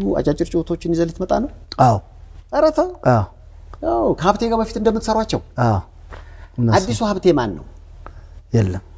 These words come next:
Speaker 2: አጠገቡ። የእሱን ማይክ የሚይዝ የለም። እሱ አጠገብ ማንም የለም።
Speaker 1: ም።
Speaker 2: ያው ግን የእሱን ሙያ ያከበረ ሁሉ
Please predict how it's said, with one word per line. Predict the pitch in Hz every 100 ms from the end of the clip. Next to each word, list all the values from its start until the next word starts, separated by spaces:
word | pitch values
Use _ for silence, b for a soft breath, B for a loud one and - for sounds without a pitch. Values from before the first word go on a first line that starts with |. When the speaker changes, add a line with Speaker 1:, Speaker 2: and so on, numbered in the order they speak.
| - -
Speaker 2:
አጠገቡ። | 123 123 117 113
የእሱን | 117 135 - 135
ማይክ | 135 139
የሚይዝ | - 131 131 120
የለም። | 127 151 202 190
እሱ | 127 120
አጠገብ | 117 110 113
ማንም | 127 165 110
የለም። | 95 95 92 B
Speaker 1:
ም። | 117 98 B -
Speaker 2:
ያው | 170 147
ግን | 131 131 - -
የእሱን | 135 127 - 131
ሙያ | 123 127 120 113
ያከበረ | 113 113 - 120 127 135
ሁሉ | 160 302